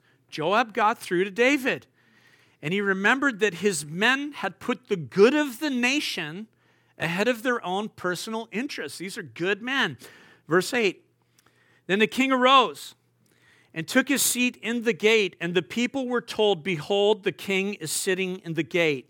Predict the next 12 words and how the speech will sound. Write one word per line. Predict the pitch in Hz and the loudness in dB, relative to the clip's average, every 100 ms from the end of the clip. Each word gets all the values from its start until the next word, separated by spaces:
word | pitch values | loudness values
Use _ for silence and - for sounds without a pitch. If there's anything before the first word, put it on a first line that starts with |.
| _ _ _ _ _ _ | _ _ _ _ _ _
And | 135 | -2
all | 160 175 | 2 2
the | 202 | 0
people | - 214 185 | -4 -6 -6
came | - 196 175 | -6 -4 -4
before | 156 - 170 | -6 -4 -4
the | 156 | -4
king. | 147 170 151 131 113 _ _ _ _ _ _ | -6 -8 -6 -8 -16 _ _ _ _ _ _
Now | 143 165 | 2 4
Israel | 185 226 262 233 214 | 6 4 2 0 2
had | 196 170 | 0 -2
fled, | - 196 196 156 131 | -4 0 2 2 -2